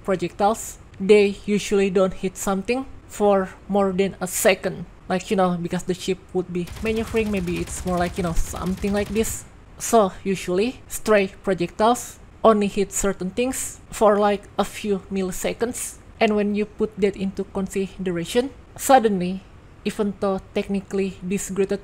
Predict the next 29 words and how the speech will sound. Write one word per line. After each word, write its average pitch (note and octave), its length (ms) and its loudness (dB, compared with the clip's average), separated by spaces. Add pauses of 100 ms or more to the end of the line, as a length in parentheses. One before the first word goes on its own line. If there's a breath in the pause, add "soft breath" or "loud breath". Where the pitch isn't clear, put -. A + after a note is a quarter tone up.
catwalk G3+ 460 -2
can G3 180 -2
only F#3+ 300 -4
add, - 240 -6
like, F#3+ 300 -2
a F#3 300 -2
second G3 580 -4
of F#3+ 220 -4
extra F#3+ 420 -6 (120)
protection, G#3+ 540 -4 (340)
I G#3 120 4
mean G3+ 280 2 (100)
an F#3 180 -4
extra F#3+ 400 -2
second F#3+ 420 -6
of - 260 -8
protection, G3 540 -4 (240)
when G#3+ 180 4
you G3 120 4
consider G3 680 2 (160)
the F#3+ 300 4 (120)
reality G3 440 0
of F#3 360 -4
battle, F#3 460 4 (280)
then F3+ 400 6 (120)
these F#3+ 320 -2
grated F#3+ 360 0 (100)
catwalks A3 640 0 (240)
increase G#3 460 2